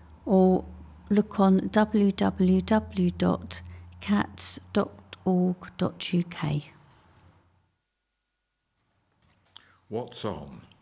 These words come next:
Speaker 2: the week ahead? Comedy. Harry Hill, Pedigree Fun, Aylesbury Waterside Theatre, January twentieth.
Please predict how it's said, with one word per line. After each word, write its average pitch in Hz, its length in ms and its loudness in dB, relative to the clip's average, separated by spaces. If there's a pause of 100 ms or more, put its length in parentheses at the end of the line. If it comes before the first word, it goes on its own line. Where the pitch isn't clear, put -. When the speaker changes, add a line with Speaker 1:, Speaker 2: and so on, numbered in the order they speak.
Speaker 2:
the - 100 -14
week - 320 -6
ahead? 82 440 -4 (720)
Comedy. 127 500 -4 (840)
Harry 156 320 0
Hill, 92 460 -2 (380)
Pedigree 113 540 -2
Fun, 80 540 -8 (360)
Aylesbury 117 540 2
Waterside 104 720 -2
Theatre, 69 540 -8 (220)
January 80 500 -6
twentieth. - 640 -14